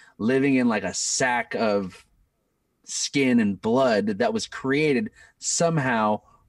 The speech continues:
from something else. Like, how did we get here? Who knows? And, you know, you could do all this research and all this scientific data,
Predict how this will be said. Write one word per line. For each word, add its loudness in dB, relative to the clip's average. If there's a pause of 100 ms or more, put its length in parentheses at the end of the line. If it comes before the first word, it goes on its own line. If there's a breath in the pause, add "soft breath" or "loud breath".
from 0
something 2
else. 0
Like, -2
how 0
did 0
we 4
get -4
here? 0 (380)
Who 2 (280)
knows? -6 (560 soft breath)
And, -2 (560)
you -4
know, -4 (220)
you 2
could 0
do 2
all 4
this 0
research -2
and -2
all 2
this 0
scientific -4
data, 0